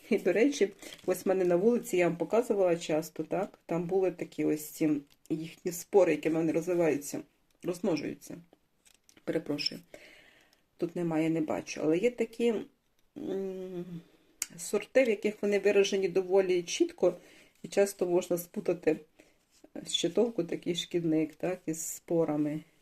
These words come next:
І, до речі, тако беруть тоді листочок з цією спорою, відрізають, ставлять там вологий субстрат, таку міні-тепличку і проростають нові. Ось так.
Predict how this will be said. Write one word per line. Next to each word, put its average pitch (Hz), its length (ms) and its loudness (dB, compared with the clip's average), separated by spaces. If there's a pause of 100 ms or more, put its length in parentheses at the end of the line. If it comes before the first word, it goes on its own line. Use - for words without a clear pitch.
(120)
І, 320 80 -2
до 392 100 4
речі, 415 220 4
тако - 160 0
беруть 311 240 6
тоді 294 180 10
листочок 226 560 6
з - 80 -10
цією 233 300 0
спорою, 226 520 2
відрізають, 185 840 4 (420)
ставлять 311 500 2
там 185 140 0
вологий 185 360 4
субстрат, 392 600 0
таку 262 240 0
міні-тепличку 226 920 2
і 339 120 4
проростають 330 920 0 (240)
нові. 294 400 -2 (340)
Ось - 160 -12
так. 320 160 -8